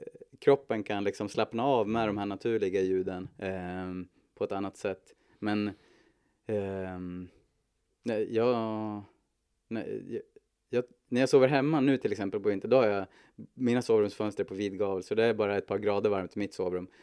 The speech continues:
Men så det, kylan, den tycker jag om. Eh, men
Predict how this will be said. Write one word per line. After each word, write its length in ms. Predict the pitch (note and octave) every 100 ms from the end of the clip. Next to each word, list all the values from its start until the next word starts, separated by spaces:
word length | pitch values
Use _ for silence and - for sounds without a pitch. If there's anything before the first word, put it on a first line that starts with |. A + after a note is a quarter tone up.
| - - _
Men 420 | A2 G2+ G2+ G2+
så 100 | -
det, 260 | A2+ C3 A#2+
kylan, 460 | - B2 B2 C#3+ C3+ - - - -
den 200 | C3 C#3+
tycker 200 | B2+ F#2+
jag 120 | A2
om. 220 | F#2+ G2 G2+ -
Eh, 460 | A2+ A2+ G#2 G#2
men 380 | G2+ G#2+ G#2+ G2+